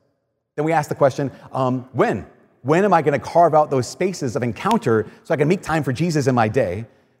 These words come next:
And then we talked about those checkpoints, right? The, in the morning, where I, I get to ask the question, "What have I been given?" And in the evening, I have to ask the question, "What have I done with what I've been given?"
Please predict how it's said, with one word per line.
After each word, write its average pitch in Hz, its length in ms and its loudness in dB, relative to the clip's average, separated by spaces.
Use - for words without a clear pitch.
And 147 60 -4
then 190 60 0
we 208 60 0
talked 151 240 0
about 147 240 2
those 147 360 2
checkpoints, - 540 -6
right? 151 240 0
The, 123 160 -2
in 117 120 -2
the 131 80 0
morning, 131 360 2
where 117 140 4
I, 113 160 4
I 127 60 -2
get 135 140 0
to 160 100 -4
ask 131 300 -2
the 127 80 -8
question, 127 440 -2
"What 135 160 2
have 151 140 4
I 147 100 4
been 156 160 0
given?" 107 320 -2
And 120 140 -4
in 117 60 -2
the 143 80 -4
evening, 135 380 -2
I 113 120 -6
have 120 200 0
to 135 60 -8
ask 113 200 -4
the 131 60 -10
question, 120 340 -6
"What 143 140 -2
have 139 100 0
I 131 100 2
done 131 360 -2
with 113 120 -4
what 113 140 0
I've 101 60 -4
been 98 140 -6
given?" 80 280 -8